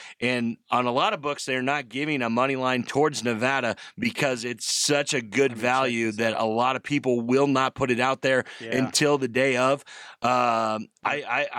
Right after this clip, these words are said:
Speaker 1: I'm
Speaker 2: Kinda
Speaker 1: really
Speaker 2: curious. I'm gonna look in a couple books
Speaker 1: E-,
Speaker 2: right here.
Speaker 1: exactly. It's, it's, it's, it's quite curious because a lot of people would be putting some money on Nevada with such a huge upside here. Uh, I, I really like the under here at thirty-nine and a half,
Speaker 2: <laughs>
Speaker 1: Andy.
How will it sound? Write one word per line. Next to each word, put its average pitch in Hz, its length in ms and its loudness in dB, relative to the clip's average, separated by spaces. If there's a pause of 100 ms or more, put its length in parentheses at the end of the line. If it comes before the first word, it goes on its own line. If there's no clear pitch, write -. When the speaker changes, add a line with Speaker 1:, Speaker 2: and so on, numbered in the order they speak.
Speaker 1:
I'm 147 220 -6
Speaker 2:
Kinda 120 120 -6
Speaker 1:
really 143 300 -2
Speaker 2:
curious. 143 320 -10
I'm 135 80 -10
gonna 120 160 -10
look 113 100 -10
in 113 60 -10
a 110 60 -14
couple 113 200 -10
books 113 200 -10
Speaker 1:
E-, - 80 -10
Speaker 2:
right 160 40 -2
here. 147 80 0
Speaker 1:
exactly. 131 600 -2
It's, 131 220 -6
it's, 127 260 -2
it's, 127 260 0
it's 131 220 -4
quite 160 280 0
curious 151 440 -2
because 123 360 0
a 120 60 -4
lot 131 240 2
of 131 60 -6
people 135 240 -2
would 123 160 0
be 120 120 2
putting 143 380 -2
some 117 180 0
money 127 400 2
on 135 240 2
Nevada 120 480 2 (240)
with 120 160 2
such 135 240 0
a 131 40 -4
huge 120 300 2
upside 117 400 0
here. 107 280 0 (380)
Uh, 120 420 2
I, 135 180 0
I 131 140 -4
really 147 340 -2
like 151 180 -2
the 135 160 0
under 131 240 2
here 123 240 2
at 117 80 -4
thirty-nine 120 420 0
and 113 100 -2
a 107 40 0
half, 107 260 -4
Speaker 2:
<laughs> - 0 -
Speaker 1:
Andy. 98 240 -10